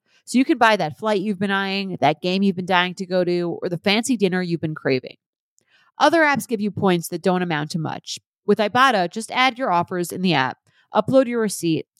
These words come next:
and you get real cash that you can cash out to your bank account, PayPal, or gift cards.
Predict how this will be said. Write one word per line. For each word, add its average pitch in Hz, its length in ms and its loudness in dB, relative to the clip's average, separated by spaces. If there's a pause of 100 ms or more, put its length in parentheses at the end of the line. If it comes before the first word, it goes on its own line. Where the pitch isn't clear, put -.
and 220 100 0
you 214 60 -2
get 214 140 2
real 240 200 0
cash 185 360 -2
that - 120 -4
you 180 100 -2
can 180 120 -10
cash 175 320 0
out 160 180 -2
to - 60 -14
your 170 80 -8
bank 165 240 0
account, - 300 -12 (340)
PayPal, 208 400 2
or 170 120 -6
gift - 220 -6
cards. - 540 -4